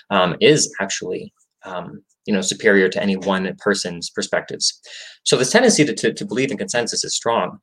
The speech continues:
But in order for that to function properly, there has, that consensus has to come from an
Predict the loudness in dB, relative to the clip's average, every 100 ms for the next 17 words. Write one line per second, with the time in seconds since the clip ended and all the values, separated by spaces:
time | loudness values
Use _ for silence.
0 | _ _ _ _ 4 4 2 -6 0 4
1 | 4 4 2 0 -4 -4 -4 -2 0 0
2 | 0 -6 -4 -2 0 -2 -4 -4 -4 -4
3 | -6 -4 -2 -2 -4 -6 -8 -6 -6 -6
4 | -6 -10 -12